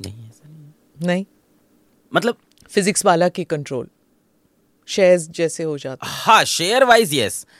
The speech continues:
Speaker 1: Control wise तो company में सबके पास है, लीडर्स
Speaker 2: हाँ।
Speaker 1: के पास है, team के पास control है, सब लोग
Speaker 2: हम्म।
Speaker 1: चलाते हैं, सब लोग मिलके
Speaker 2: हम्म।
Speaker 1: काम करते हैं। हम तो और ज़्यादा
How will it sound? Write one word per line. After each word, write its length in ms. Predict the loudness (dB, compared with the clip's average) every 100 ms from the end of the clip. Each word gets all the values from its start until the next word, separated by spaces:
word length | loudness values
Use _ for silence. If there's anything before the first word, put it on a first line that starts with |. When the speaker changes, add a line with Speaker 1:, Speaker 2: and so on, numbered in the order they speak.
| _
Speaker 1:
Control 260 | -6 -2 0
wise 160 | 0 0
तो 80 |
company 240 | -4 -6 -6
में 80 | -8
सबके 240 | -8 -8
पास 280 | -4 -4 -4
है, 60 |
लीडर्स 180 | -2 2
Speaker 2:
हाँ। 80 | 0
Speaker 1:
के 140 | 0
पास 220 | -4 -2 -2
है, 60 |
team 240 | -2 -2 -4
के 80 |
पास 180 | -4 -4
control 300 | -6 -6 -6
है, 60 | -4
सब 120 | -4
लोग 140 | -4
Speaker 2:
हम्म। 120 | -4 -4
Speaker 1:
चलाते 300 | -6 -10 -12
हैं, 80 |
सब 120 | -10 -10
लोग 160 | -8
मिलके 240 | -8 -8 -8
Speaker 2:
हम्म। 120 | -8
Speaker 1:
काम 140 | -8
करते 260 | -12 -14 -12
हैं। 80 | -6
हम 100 | -2
तो 100 | 0
और 240 | 2 4
ज़्यादा 200 | 4 0